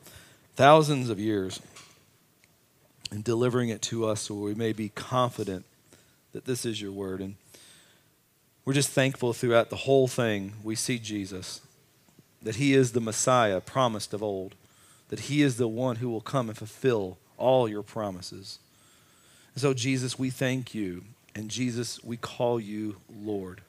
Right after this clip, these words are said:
Ho-, Holy Spirit, would you help us, empower us? We all fail and stumble in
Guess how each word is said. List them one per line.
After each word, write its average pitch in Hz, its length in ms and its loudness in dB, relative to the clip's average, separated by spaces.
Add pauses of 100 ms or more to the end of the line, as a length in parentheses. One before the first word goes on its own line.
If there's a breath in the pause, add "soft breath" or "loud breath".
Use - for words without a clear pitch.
(840 loud breath)
Ho-, - 120 4
Holy 165 260 8
Spirit, 143 320 2
would 131 140 -4
you 156 140 -2
help 120 240 -2
us, 143 320 -2 (720 soft breath)
empower 135 640 2
us? 131 240 0
We 143 140 4
all 135 220 4
fail 123 420 0
and 120 100 -4
stumble 117 440 -4
in 113 120 -14